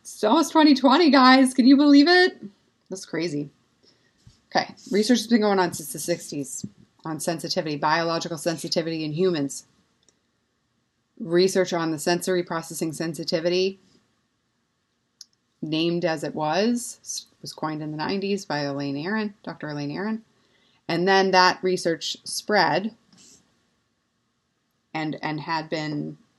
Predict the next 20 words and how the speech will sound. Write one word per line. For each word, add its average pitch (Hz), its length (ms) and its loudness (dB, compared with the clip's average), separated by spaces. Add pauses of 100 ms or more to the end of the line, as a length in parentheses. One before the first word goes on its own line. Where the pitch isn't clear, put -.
(100)
you 175 100 -6
know, 147 120 -2
tracked - 360 -4
in 160 120 -6
other 156 300 -4
research 160 420 -8
circles. 160 720 -6
You 160 80 -12
know, 139 60 -10
people 165 260 -10
who 156 80 -10
study 165 380 -6
animals 156 380 -8
don't 156 240 -6 (520)
always 151 240 -4
talk 160 180 -6
to 156 60 -12
people 156 300 -10
who 151 120 -12
study 151 520 -6